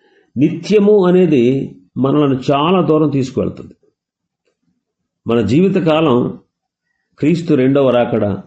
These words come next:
సంఘం ఎత్తబడుట, మహాశ్రమల కాలం, హెర్మగద్దోను యుద్ధం, వెయ్యేండ్ల పాలన, పంచభూతములు మిక్కటమైన వేండ్రముతో లయమైపోవడం,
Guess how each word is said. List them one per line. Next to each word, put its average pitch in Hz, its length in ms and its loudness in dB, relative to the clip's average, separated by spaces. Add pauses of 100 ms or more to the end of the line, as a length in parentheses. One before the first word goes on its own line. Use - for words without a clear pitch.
(460)
సంఘం 143 520 -2
ఎత్తబడుట, 117 560 -2 (840)
మహాశ్రమల 127 760 -2
కాలం, 101 460 -2 (680)
హెర్మగద్దోను 131 640 0
యుద్ధం, 101 520 -2 (460)
వెయ్యేండ్ల 143 560 0
పాలన, 104 640 -2 (600)
పంచభూతములు 143 840 0
మిక్కటమైన 131 600 0
వేండ్రముతో 123 800 0
లయమైపోవడం, 101 880 0